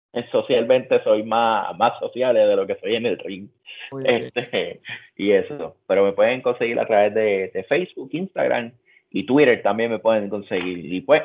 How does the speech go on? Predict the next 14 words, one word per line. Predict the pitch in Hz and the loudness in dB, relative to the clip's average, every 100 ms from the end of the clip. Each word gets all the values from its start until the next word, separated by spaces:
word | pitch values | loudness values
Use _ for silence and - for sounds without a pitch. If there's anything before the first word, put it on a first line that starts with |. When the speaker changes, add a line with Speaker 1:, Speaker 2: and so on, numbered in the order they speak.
| - | -2
Speaker 1:
en | 92 | -12
Pro | - 113 120 131 | -4 2 2 4
Wrestling | 139 143 139 135 | 0 -2 -6 -4
Tees | 170 - _ | -4 -6 _
pueden | 107 101 | -8 -4
conseguir | 101 98 110 110 | -6 -4 -2 0
las | 104 - | -2 0
camisas | 107 104 - 101 | -2 -2 -6 -4
de | 98 | 0
Rocky | 107 113 117 | 2 2 4
Ocean, | 123 120 127 117 - _ _ _ - | 2 2 -2 -4 -10 _ _ _ -6
unificando | 104 104 107 113 120 | -2 -2 2 2 4
la | 127 127 123 | 4 4 4
diversidad, | 123 131 127 131 165 185 | 0 -2 -4 0 2 2